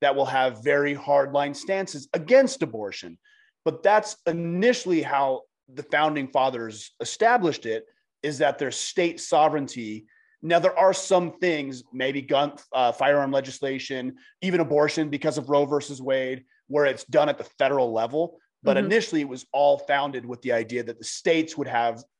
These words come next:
Speaker 1: responsibility and rights to manage their states in the way they see fit.
Speaker 2: So what are the top, in your opinion, the top more free,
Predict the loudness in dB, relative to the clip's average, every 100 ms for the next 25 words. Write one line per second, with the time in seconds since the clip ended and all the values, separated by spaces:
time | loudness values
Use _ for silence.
0 | _ -10 -4 0 -2 -2 -6 -4 -6 -6
1 | -2 -2 -4 -12 -20 _ _ -8 -2 0
2 | -2 -4 -8 -8 -4 -4 -4 -6 -4 -2
3 | -2 -4 -10 -10 -8 -8 _ _ _ _
4 | _ _ _ _ -20 -20 2 4 8 8
5 | 8 6 2 4 6 6 0 0 2 0
6 | 0 -2 -2 -2 -4 0 4 4 2 -4
7 | -2 -2 -4 -2 2 2 2 0